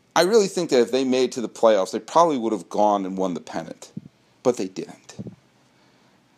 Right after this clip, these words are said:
And I'm narrowing it down to two teams,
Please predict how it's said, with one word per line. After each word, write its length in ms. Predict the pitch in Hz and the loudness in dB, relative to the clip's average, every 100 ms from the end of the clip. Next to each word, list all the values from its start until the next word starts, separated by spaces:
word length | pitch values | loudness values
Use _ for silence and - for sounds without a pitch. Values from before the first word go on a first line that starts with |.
| _ _ _ | _ _ _
And 460 | - 208 214 208 - _ _ _ _ - _ _ _ _ _ _ _ _ _ _ _ _ _ - | 2 4 2 0 -6 _ _ _ _ -20 _ _ _ _ _ _ _ _ _ _ _ _ _ -2
I'm 320 | 185 170 - - | -2 -2 -12 -2
narrowing 440 | 190 285 392 311 | 2 4 4 2
it 140 | 220 220 | 2 2
down 260 | 190 185 | 2 2
to 60 | 135 | 0
two 280 | - - 147 | -6 -6 -6
teams, 640 | - - 98 90 - - | -6 -6 -6 -8 -10 -12